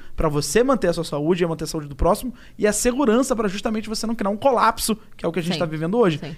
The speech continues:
Speaker 1: E aí um cara vai pra uma balada e tá cagando. De ver... Mano, e o artista que me vai fazer show, tipo, vários. O Djonga foi, foi fazer um show no, tipo, no meio de, s-, não sei, setecentas pessoas, todo mundo, cara, visivelmente colado, o rosto colado, no meio de uma pandemia.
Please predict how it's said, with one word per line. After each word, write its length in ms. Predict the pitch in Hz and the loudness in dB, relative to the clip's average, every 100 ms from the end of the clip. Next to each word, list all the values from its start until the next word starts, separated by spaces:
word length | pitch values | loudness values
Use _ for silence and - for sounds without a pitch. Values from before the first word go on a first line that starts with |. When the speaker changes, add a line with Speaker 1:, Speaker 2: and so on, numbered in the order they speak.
| - | -4
Speaker 1:
E 60 | |
aí 60 | 320 | -4
um 40 | |
cara 200 | - 208 | 2 4
vai 120 | 180 165 | 4 2
pra 60 | |
uma 140 | 175 165 | 2 4
balada 580 | 156 160 185 233 165 | 4 4 4 4 2
e 60 | 190 | 0
tá 120 | - | -2
cagando. 540 | 190 165 165 202 233 147 - - - | 0 -2 2 2 2 0 -8 -20 -10
De 100 | 180 | -4
ver... 240 | - - 294 | -4 -6 -4
Mano, 200 | 233 165 | -2 2
e 60 | |
o 80 | 214 | 0
artista 500 | 320 - - 247 180 | 0 -4 -4 -2 -4
que 120 | 175 | -4
me 80 | 165 | -2
vai 260 | 160 170 165 | 0 0 0
fazer 260 | 156 151 156 | -6 -6 -6
show, 420 | - 185 196 - - - - | 0 2 2 0 -12 -20 -18
tipo, 200 | - 170 | -8 -8
vários. 500 | 147 202 226 151 143 | 2 4 4 2 0
O 40 | 143 | -6
Djonga 420 | 139 214 233 165 | 0 2 4 0
foi, 180 | 156 151 | 0 -8
foi 160 | 170 | -6
fazer 240 | 165 151 156 | -6 -4 -6
um 60 | |
show 260 | 147 170 170 | -4 -2 -2
no, 140 | 156 | -4
tipo, 200 | 147 - | -10 -10
no 80 | 160 | -10
meio 280 | 156 180 220 | -4 -2 -2
de, 180 | 180 185 - - | -2 -6 -12 -20
s-, 460 | - - - - - - | -14 -10 -10 -14 -20 -10
não 160 | 214 220 | -2 0
sei, 220 | - 233 | 0 -4
setecentas 600 | 190 220 220 - 226 226 - | -2 -2 -2 0 0 0 0
pessoas, 340 | 220 - 196 | 0 0 -4
todo 180 | - 208 | -4 -2
mundo, 220 | 220 214 - - - _ _ | -2 -4 -8 -20 -20 _ _
cara, 240 | - 240 208 | -2 0 0
visivelmente 840 | 170 180 220 254 240 214 233 - | -4 -2 2 2 4 4 2 0
colado, 480 | - 233 214 220 185 | 2 4 6 4 4
o 20 | |
rosto 220 | 185 196 208 | 0 -2 -4
colado, 420 | - 202 220 190 | 0 4 2 2
no 60 | |
meio 140 | 214 226 | -2 0
de 60 | |
uma 120 | 233 233 | 0 2
pandemia. 640 | 233 233 226 220 240 | 2 2 2 2 0